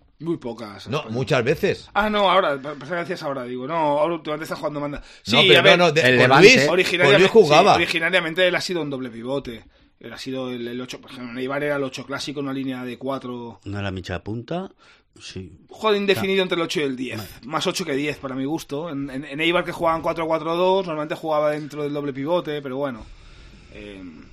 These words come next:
Speaker 1: veremos.
Speaker 3: Yo creo.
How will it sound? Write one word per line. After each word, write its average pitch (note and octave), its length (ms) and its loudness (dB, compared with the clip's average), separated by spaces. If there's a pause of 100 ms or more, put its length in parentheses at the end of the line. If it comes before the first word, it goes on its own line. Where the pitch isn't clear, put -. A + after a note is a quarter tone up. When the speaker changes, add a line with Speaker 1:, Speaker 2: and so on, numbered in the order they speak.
(1800)
Speaker 1:
veremos. A#2+ 520 -12
Speaker 3:
Yo A#2+ 100 -8
creo. - 360 -8